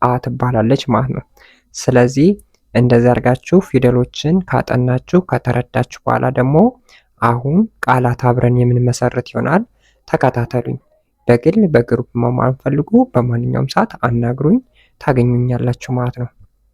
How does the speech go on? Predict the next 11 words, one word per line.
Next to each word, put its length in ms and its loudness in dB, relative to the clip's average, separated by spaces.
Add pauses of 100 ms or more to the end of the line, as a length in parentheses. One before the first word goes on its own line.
(460)
ወደዚህኛው 600 4
ስመጣላችሁ 840 0 (1200)
ለ 160 6 (1400)
ቀ 140 -2 (880)
መ 280 4 (800)
ከነዚህ 480 4
ያወጣኋቸው 680 -2 (300)
ለ 200 2 (1600)
ቀ 180 -2 (760)
ዜች 420 0
መ 200 0